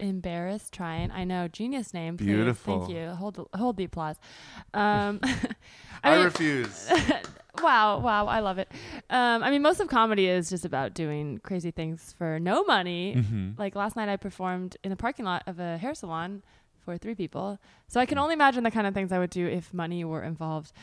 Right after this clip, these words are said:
Speaker 1: Um, but these are all confessions from people on the internet that I've pulled, um, for things that they've done for money, basically.
Speaker 2: Okay.
Speaker 1: So I'm gonna just tell you the thing they did, um, and you just have to guess how much they did it for.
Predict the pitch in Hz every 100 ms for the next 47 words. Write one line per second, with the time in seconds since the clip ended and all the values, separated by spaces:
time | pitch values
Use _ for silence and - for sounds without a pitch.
0 | - - - 185 180 180 - - 247 262
1 | 233 185 208 226 226 208 202 - 208 208
2 | 196 190 - 175 262 320 262 220 202 196
3 | 180 175 170 - 170 160 - - - -
4 | - 196 185 180 175 175 - 190 180 202
5 | 196 196 185 175 170 160 165 160 - 160
6 | 113 - - 170 - 95 85 - _ _
7 | _ _ - - - 226 233 240 240 220
8 | 202 196 190 190 180 311 320 294 - 233
9 | 226 226 233 226 262 285 220 208 214 -
10 | - - - _ _ - 220 202 196 -
11 | - - _ _ _ - 240 294 415 -
12 | 90 -